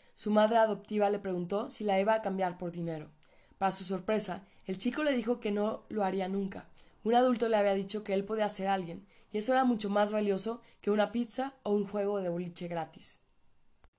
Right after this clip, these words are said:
Multiplica esta clase de interacción positiva por cuarenta mil veces al año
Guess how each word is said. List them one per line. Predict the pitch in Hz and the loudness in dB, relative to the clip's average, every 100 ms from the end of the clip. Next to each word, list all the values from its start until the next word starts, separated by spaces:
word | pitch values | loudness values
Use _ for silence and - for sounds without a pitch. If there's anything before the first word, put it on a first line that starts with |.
| _ _ - - - - | _ _ -8 -8 -14 -6
Multiplica | 214 214 214 233 254 311 - | -4 -2 -2 -2 0 0 0
esta | 226 202 208 | -2 -2 0
clase | 208 202 208 | 0 0 -2
de | |
interacción | 190 180 175 - 202 196 | -4 -2 -4 -4 -4 -4
positiva | 196 - - 196 196 214 | -8 -12 -2 2 2 0
por | 196 - | -6 -2
cuarenta | 180 180 175 | -2 0 0
mil | 190 214 | 0 0
veces | 202 196 196 | 0 -2 -2
al | 190 185 | -2 0
año | 190 202 | 0 0